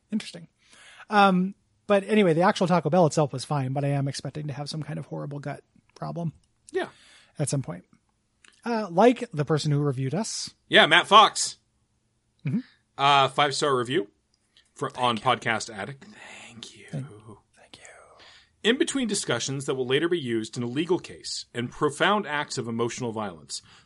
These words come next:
Speaker 2: hosts Barry Gutterfield and Gil Ruse discuss every single item, every single waifu, and every single loot box in the Grand Blue Fantasy mobile game app.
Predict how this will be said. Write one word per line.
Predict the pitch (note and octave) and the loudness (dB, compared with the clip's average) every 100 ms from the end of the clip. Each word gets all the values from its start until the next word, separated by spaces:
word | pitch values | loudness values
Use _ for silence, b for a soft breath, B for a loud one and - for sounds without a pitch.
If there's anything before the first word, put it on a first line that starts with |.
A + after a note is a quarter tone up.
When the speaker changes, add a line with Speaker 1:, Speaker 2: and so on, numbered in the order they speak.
| - | 0
Speaker 2:
hosts | G#3+ A3+ - - | 2 2 -2 -6
Barry | - A2+ E3+ A3+ D#3 | -8 0 4 4 2
Gutterfield | E3 D#3+ C3+ A2 A2 | 0 0 -2 -4 -4
and | A2 G2+ G#2 | -4 -8 -4
Gil | C#3+ D#3+ | -2 0
Ruse | C3+ C3+ F#2+ A2+ - b b - | 2 2 0 -8 -10 b b -10
discuss | C3 E3+ D#3+ - | -4 4 4 2
every | D#3 F3 G#3+ | -4 -4 -2
single | F#3 F3 F3 | -2 -2 -2
item, | D3+ E3+ G#3 G3 _ | 0 0 0 -4 _
every | C3+ C3 | -6 -6
single | C3 C#3+ A#2+ | -4 -4 -4
waifu, | G#2 C#3+ F3+ G#3 A3+ b b b | -2 -2 -2 -6 -8 b b b
and | C3+ | 0
every | E3+ | 0
single | E3 F3 D3+ | 0 -2 0
loot | C3 D3 G#2 | 0 -4 -6
box | A2+ A#2 - - | -6 -6 -8 -12
in | A#2 A#2+ | -8 -8
the | |
Grand | A2 A#2+ E3+ A#3 | -4 2 4 4
Blue | D3+ D#3+ E3+ | 2 4 4
Fantasy | E3 F3 E3 D3+ D3+ | 2 -2 -2 -2 -4
mobile | B2+ D3+ E3 C3+ | 2 2 2 0
game | A2+ G2 | -2 -6
app. | F2 - | -10 -14